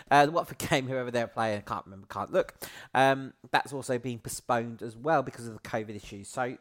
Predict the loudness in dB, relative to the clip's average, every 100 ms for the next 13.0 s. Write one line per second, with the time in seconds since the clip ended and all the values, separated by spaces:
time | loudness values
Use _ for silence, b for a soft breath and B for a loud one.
0 | -10 -8 -2 0 0 -2 -10 -8 -8 -8
1 | -10 -10 -10 -12 -10 -6 -2 0 -2 -4
2 | B B B -2 2 2 2 -4 -4 -8
3 | -6 -4 -2 0 -2 -2 -6 -4 -4 -4
4 | -8 -6 -6 -6 -8 -12 -2 0 0 -2
5 | -4 -2 0 2 2 0 -8 -12 -2 -2
6 | -2 -6 -6 -4 -4 -6 -6 -4 -4 -4
7 | -2 -2 -2 -4 0 0 -2 -4 -4 -6
8 | B B B 4 4 4 -2 -4 -4 -2
9 | 4 6 6 4 -2 -8 -4 0 0 0
10 | -6 -8 -6 -2 -2 -2 -8 -4 -2 -4
11 | -8 -12 -6 -4 -4 -6 -12 -12 -12 -12
12 | -10 -8 0 2 2 0 -2 -6 -8